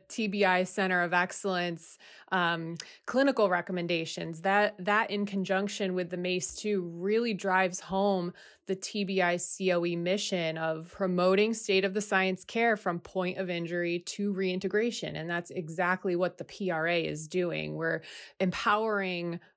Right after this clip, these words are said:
primary care providers to manage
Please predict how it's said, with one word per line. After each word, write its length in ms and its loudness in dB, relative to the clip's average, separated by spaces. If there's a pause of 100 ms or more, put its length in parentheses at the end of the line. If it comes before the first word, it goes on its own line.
primary 420 2
care 240 4
providers 600 2
to 140 -4
manage 680 2